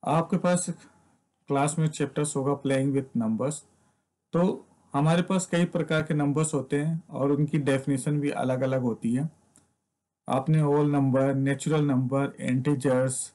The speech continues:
prime numbers, even numbers, odd numbers, decimal numbers, rational number, irrational number, ठीक है, कई प-, types के numbers आप यहाँ पे पढ़े होंगे। आज जो मैं अपने इस class में आपको बताने जा रहा हूँ वो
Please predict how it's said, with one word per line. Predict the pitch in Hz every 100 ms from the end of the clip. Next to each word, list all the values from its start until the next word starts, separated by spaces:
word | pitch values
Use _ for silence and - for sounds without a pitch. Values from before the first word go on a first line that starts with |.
| _ _ _
prime | 143 139 151
numbers, | 147 131 123 131 135 135 -
even | 139 151
numbers, | 156 127 127 131 135 -
odd | 139 135 139 135
numbers, | 123 120 127 127 - -
decimal | 139 135 147 143
numbers, | 135 120 120 131 131
rational | 120 131 131 156 147
number, | 127 123 131 135
irrational | - 135 131 139 143 139
number, | 123 120 127 143 - _ _ _ _ _ _ -
ठीक | 143
है, | 180 165 - _ _ _ -
कई | 170 196
प-, | - 165
types | 165 160 156
के | 175
numbers | 151 143 123 - - 127 -
आप | - 135
यहाँ | 143
पे | 135 147
पढ़े | 143 147
होंगे। | 139 151 151 -
आज | 139 160
जो | 165
मैं | 170 170 160
अपने | 156 151
इस | 151
class | - 135 135 -
में | 143
आपको | 135 143
बताने | 127 123 120 131
जा | 127 123
रहा | 143
हूँ | 147 131
वो | 139 175